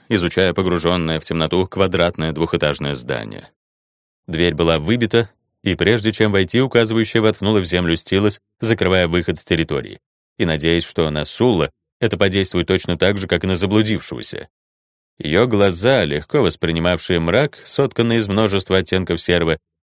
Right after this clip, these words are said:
пытливо выискивали признаки опасности.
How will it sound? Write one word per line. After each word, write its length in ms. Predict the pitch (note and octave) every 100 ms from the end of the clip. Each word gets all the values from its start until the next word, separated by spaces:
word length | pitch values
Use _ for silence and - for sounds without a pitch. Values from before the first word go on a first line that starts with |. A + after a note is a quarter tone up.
| _
пытливо 580 | A#2 G#2 A2+ B2+ A2 G#2
выискивали 680 | F2+ F2+ F#2 - F#2+ E2+ E2
признаки 520 | - F2+ D#2+ E2+ -
опасности. 880 | D#2 - C#2 - - - - G1+